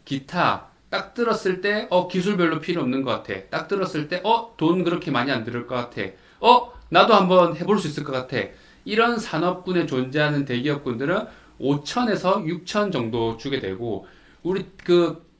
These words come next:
뭐, 정확한 데이터는 없지만 이제 대부분의 문돌이들은 여기에 속하게 된다. 그래서, 어, 저 위에 상위급 업군에 그 들어가지 못하신 분들은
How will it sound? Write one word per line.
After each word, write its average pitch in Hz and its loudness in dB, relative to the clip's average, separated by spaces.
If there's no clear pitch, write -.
뭐, 175 2
정확한 185 2
데이터는 170 0
없지만 117 -2
이제 110 -4
대부분의 180 4
문돌이들은 131 0
여기에 143 0
속하게 151 -4
된다. 95 -6
그래서, 139 2
어, 151 4
저 151 4
위에 165 6
상위급 214 0
업군에 185 0
그 127 -2
들어가지 185 4
못하신 151 -4
분들은 110 -2